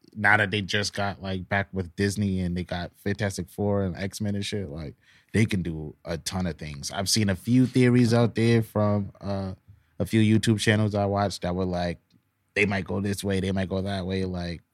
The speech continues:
into, like, the Avengers versus X-Men, uh, line and just have that as, like, the main, like, Avengers event that takes place every so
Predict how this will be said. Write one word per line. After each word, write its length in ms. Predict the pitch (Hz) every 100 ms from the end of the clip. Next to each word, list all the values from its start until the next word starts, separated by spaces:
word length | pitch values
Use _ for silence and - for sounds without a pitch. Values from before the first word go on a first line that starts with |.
| _
into, 360 | 98 92 - 104
like, 300 | 98 95 90
the 160 | 95
Avengers 440 | 95 95 104 98 98
versus 320 | 101 92 90
X-Men, 600 | - 101 - 104 104 101 98 _ _ _ _ _ _
uh, 380 | 101 104 104 98 -
line 340 | 104 110 110 104
and 160 | 90 85
just 180 | 87
have 320 | - 104 98 85
that 300 | 107 104 -
as, 300 | 95 95 -
like, 180 | 104 -
the 80 | 101
main, 420 | 104 107 107 107
like, 200 | 107 101
Avengers 800 | 104 107 110 104 110 107 - - _
event 480 | 110 101 110 110 - - -
that 140 | 101
takes 240 | 123 104
place 280 | - 120 110
every 180 | 107 110
so 460 | - 113 113 107